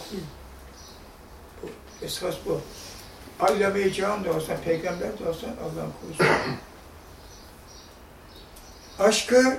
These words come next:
imanı, ameli, fikri, zikri ve bütün im-, imkanlarıyla Allah'a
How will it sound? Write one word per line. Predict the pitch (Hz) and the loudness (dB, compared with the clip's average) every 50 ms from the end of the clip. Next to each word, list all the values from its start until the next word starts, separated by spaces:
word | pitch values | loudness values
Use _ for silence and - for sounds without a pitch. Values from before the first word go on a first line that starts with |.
| - - | 0 4
imanı, | 214 202 208 208 202 196 190 190 190 190 208 214 220 233 254 - - - | 8 8 8 10 8 8 6 6 6 6 4 2 2 0 -2 -4 -2 0
ameli, | 175 175 185 180 185 196 202 196 | 2 2 2 2 2 2 2 2
fikri, | - - 190 165 - - 196 202 196 | 2 0 0 -2 0 0 0 0 0
zikri | 156 156 196 170 - - 208 | 2 2 2 0 2 4 4
ve | 202 180 160 | 4 4 4
bütün | 180 - - 226 226 | 2 0 0 2 2
im-, | 208 220 208 196 190 - 113 110 - - - - - - | 2 2 2 0 0 -2 -4 -8 -12 -14 -16 -12 -6 -4
imkanlarıyla | 196 196 151 - 196 190 - 190 190 196 202 208 202 214 220 226 233 - - - - - - - - - - - - | -2 -2 -2 0 2 2 2 4 4 4 6 6 6 6 6 6 4 2 -2 -10 -16 -18 -18 -16 -16 -14 -10 -2 2
Allah'a | 175 185 180 185 190 196 185 185 220 233 240 247 262 | 4 4 4 6 6 6 6 8 8 8 6 6 4